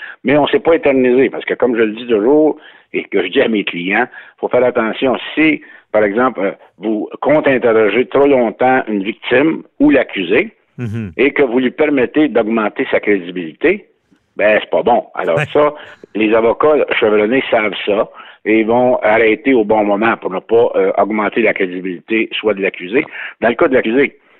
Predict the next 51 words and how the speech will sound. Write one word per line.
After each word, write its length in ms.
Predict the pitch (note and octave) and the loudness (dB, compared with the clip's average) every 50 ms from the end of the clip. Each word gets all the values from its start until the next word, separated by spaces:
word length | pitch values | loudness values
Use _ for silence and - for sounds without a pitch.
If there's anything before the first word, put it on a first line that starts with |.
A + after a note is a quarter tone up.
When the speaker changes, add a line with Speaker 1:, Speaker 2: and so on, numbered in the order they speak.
| _ - - | _ -10 -6
Speaker 1:
on 100 | G2 G#2 A2+ | -4 -4 -2
a 60 | A2+ | -2
Speaker 2:
Ouais. 40 | G2+ | -2
Speaker 1:
vu 140 | A2+ B2+ B2+ | -2 -2 -2
que 80 | A#2+ | -2
Maître 260 | F#2+ G2+ G#2+ G#2 F2 G2 | 0 0 -2 -4 -4 -4
Ménard 380 | G#2 G2 G#2 A2+ C3 C3+ A#2 | -4 -2 0 2 2 2 2
l'a 80 | G2+ F#2+ | 2 0
arrêté 400 | F#2+ G2+ G2+ F#2 - - C3+ A2 | 0 0 0 -2 0 0 0 0
assez 200 | - - A2+ G#2 | 0 0 0 0
rapidement. 460 | G2+ F2 - F#2 F2 F2 E2+ F2 F2+ - - - - - - _ _ - | 0 -2 -4 -8 -10 -8 -6 -6 -8 -8 -12 -16 -20 -20 -20 _ _ -6
Il 80 | F#2+ | -6
a 20 | F#2 | -4
posé 320 | - A2 A#2 A2+ A#2+ C3+ | -2 -2 0 2 2 2
des 100 | B2+ C3 - | 2 2 0
questions, 520 | A2+ G#2+ - - - - A2+ B2+ C#3+ D3+ | 0 -2 -2 -4 -2 0 2 2 2 2
mais 160 | C#3 A#2 G2 | 2 0 0
quand 160 | - A#2 A2+ - - | 0 -2 -2 0 0
il 80 | A#2+ G#2+ | 0 0
a 40 | |
vu 220 | G2+ G#2+ C3 C#3+ C#3 - | 0 0 -2 -4 -4 0
qu'il 100 | - A2 | 2 2
ne 220 | A2+ A2+ A2 F#2+ - | 2 2 2 0 -2
pouvait 160 | G2+ G2+ F#2+ | -2 -4 -2
pas 320 | - - C3+ C3+ B2 - - - - - - | 0 0 2 2 2 2 -2 -8 -20 -6 -2
passer 220 | - - - - A2+ | 0 0 2 2 0
à 80 | F#2+ | 0
travers, 440 | - F2 E2 D#2+ E2 F#2 A2+ C#3+ E3 E3+ - - _ - - - - - - | 0 0 -2 -2 0 0 -2 -2 -4 -6 -14 -20 _ -20 -20 -20 -20 -20 -16
c'est, 100 | - D#2+ - - - - - _ - - - C#3 | -16 -16 -14 -16 -16 -18 -20 _ -20 -14 -6 -4
Speaker 2:
Mhm. 100 | C#3+ C3 | -2 0
Speaker 1:
il, 340 | A#2+ D#3+ D#3 C#3 A#2 G2 F2 - F#2+ | 0 0 0 -2 -2 -6 -8 -6 -2
il 80 | G2 F#2+ | -2 0
a, 40 | F#2+ - - | 0 -2 -4
il 80 | - - - D#3 | -6 -4 -4 -2
a 40 | |
décidé 220 | - - - D#3 D3+ | -2 -2 -2 -2 -2
d'arrêter 420 | C#3+ C3 A#2 A#2 G#2+ - E3+ E3+ - | 0 0 2 0 0 0 0 -2 -2
parce 140 | G2+ - | -2 -4
que 80 | - G#2+ | -4 -6
sans 80 | G#2 - | -4 -2
ça, 100 | - D3+ | -2 0
il 100 | A#2+ G#2 | 0 0
aurait 140 | G2+ G2+ | 0 -2
augmenté 360 | G2 F#2+ G2 G2+ - - - G2+ - | -4 -4 -6 -6 -6 -6 -8 -8 -8
sa 60 | F#2 | -8
crédibilité. 640 | - F2+ D#2+ D2 D2+ D2+ D2 C2+ - _ - C2+ - _ - | -8 -8 -10 -12 -14 -18 -18 -18 -20 _ -20 -20 -20 _ -6
Speaker 2:
Ben 260 | C#3+ D#3 D#3 D#3 D#3 | -4 -4 -2 0 0
oui, 160 | D3+ D3 C#3 A#2 | 0 0 -2 -2
c'est 140 | - C#3 B2 | -2 -4 -2
ça. 160 | - D#3+ C#3+ | -2 -2 -4
Bon, 120 | A#2 C3 | -2 -2